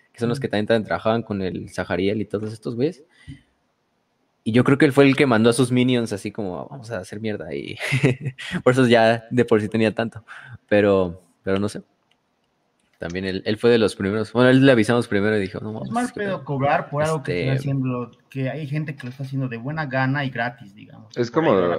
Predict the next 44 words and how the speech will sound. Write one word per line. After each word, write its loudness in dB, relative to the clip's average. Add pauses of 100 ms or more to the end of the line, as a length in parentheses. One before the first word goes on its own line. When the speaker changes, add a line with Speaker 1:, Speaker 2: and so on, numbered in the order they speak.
Speaker 2:
comunidad, -2
Speaker 3:
va, 8
Speaker 2:
¿no? 4
Speaker 3:
ah, 4
pues, -4
de 2
hecho, -2
el -6
canal -2
que -2
los -4
disque -12
funó, -6
el -4
Warhammer -4
Minus, -4
pues, -16 (160)
o -6
sea, -4 (180)
o -4
sea, 2
no 0
es -4
como 0
si 2
ellos 6
no 0
piratearan, 0
o -8
sea, -4
ellos -4
piratean 0
<laughs> -18
todo. 6 (480)
Literalmente 6
es 2
un 2
canal 4
nada 8
más 4
de 0
piratería 0
y, -8 (180)
Speaker 1:
Ujú. -4